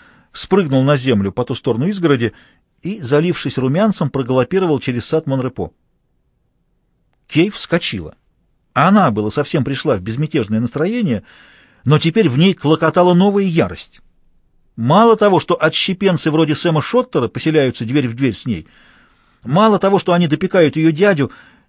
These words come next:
чрезвычайно занятого человека, дурацкими вопросами, какой она была в детстве и причёсывалась ли когда-нибудь по-другому, но когда их мерзкие служители доходят до того, что влезают на деревья и чирикают на неё сверху,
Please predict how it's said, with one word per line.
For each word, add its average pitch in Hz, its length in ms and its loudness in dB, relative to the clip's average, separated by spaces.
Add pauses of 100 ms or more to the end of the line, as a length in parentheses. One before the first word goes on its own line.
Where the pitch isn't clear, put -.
чрезвычайно 170 560 0
занятого 147 420 0
человека, 160 460 0
дурацкими 135 480 0
вопросами, 135 500 0
какой 143 300 0
она 127 100 0
была 123 180 0
в 98 60 -4
детстве 143 560 -2
и 120 60 -6
причёсывалась 131 680 -2
ли 120 60 -8
когда-нибудь 127 500 -4
по-другому, 139 640 2 (560)
но 131 160 2
когда 156 280 2
их 156 160 0
мерзкие 165 460 0
служители 170 600 -2
доходят 139 400 -2
до 131 100 -2
того, 160 220 2
что 127 120 -4
влезают 147 480 2
на 143 120 -2
деревья 139 380 0
и 160 180 -6
чирикают 240 560 0
на 175 80 2
неё 151 180 2
сверху, - 460 -4